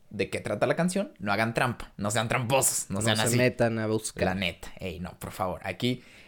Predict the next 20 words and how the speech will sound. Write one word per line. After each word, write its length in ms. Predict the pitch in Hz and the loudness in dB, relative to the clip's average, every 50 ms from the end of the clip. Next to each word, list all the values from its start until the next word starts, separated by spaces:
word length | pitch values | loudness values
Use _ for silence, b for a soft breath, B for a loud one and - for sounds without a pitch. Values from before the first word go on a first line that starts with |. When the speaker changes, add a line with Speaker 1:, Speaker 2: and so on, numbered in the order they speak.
| B B | B B
Speaker 1:
aquí 220 | - - - - 196 | -4 -4 -2 -2 0
jugamos 540 | - 285 254 262 262 254 262 277 262 - - - | 2 4 6 6 6 6 4 2 0 -2 -6 2
limpio. 480 | - 175 175 175 156 - - - - - - _ _ _ _ | 6 8 8 8 6 4 0 -8 -12 -14 -20 _ _ _ _
Entonces, 440 | - 123 117 120 135 120 - - 110 | -2 0 2 2 2 2 2 2 0
Speaker 2:
Con, 140 | 107 107 104 | -2 -4 -4
con 180 | 104 123 120 117 | -4 -4 -2 -2
rectitud. 560 | - 127 113 - - 113 107 - 127 117 113 - - - | -2 -4 -4 -4 -6 -8 -4 0 -2 -2 -2 -4 -2 0
Speaker 1:
con 160 | 135 131 127 | 2 2 4
rectitud. 580 | 127 123 120 - - 117 110 - 123 113 110 104 | 2 2 0 -2 -4 -6 -2 2 4 4 4 4
Entonces, 460 | 104 95 117 120 139 147 139 143 - | 4 0 0 0 2 2 0 0 2
eh, 200 | 120 123 120 113 107 | 4 6 6 6 4
si 100 | - 113 | 4 4
ya 100 | 110 117 | 4 6
saben 180 | - 143 135 135 | 6 4 4 4
de 80 | 131 117 | 0 -2
qué 80 | - | -2
se 80 | - 135 | -2 0
trata 240 | - 127 120 131 127 | 0 2 2 2 2
la 60 | 131 | 2
canción, 340 | - 113 113 - 123 127 | 2 2 0 0 -2 -4